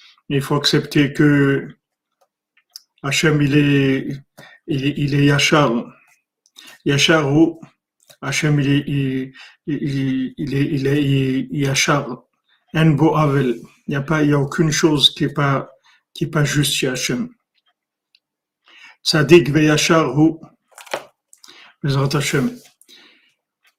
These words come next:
Alors, ce troisième mendiant qui, qui était, qui bégayait, Biturkar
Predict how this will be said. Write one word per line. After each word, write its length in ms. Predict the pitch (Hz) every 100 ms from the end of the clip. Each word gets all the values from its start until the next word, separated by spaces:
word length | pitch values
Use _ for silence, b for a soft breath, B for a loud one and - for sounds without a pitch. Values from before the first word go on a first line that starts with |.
| -
Alors, 220 | 143 147
ce 120 | 175
troisième 420 | 170 185 170 170
mendiant 640 | 165 165 160 160 165 175 - B B B B _ _ _ _ _ _ _ _ _ _ _ _ B B _ _ _ _ _ _ _ _ _ _ _ _ _ -
qui, 420 | 180 160 165 -
qui 140 | 175
était, 420 | 160 170 156 160 -
qui 140 | - 160
bégayait, 720 | 165 156 156 151 151 151 - _ _ _ _ _ _ _ _ _ _ _ _ _ _ _ _ _ _ _ _ _ _ _ _ _ _ _ _ _ _ _ _ _ _ _ _
Biturkar 1120 | 135 139 180 - - 180 175 170 - - -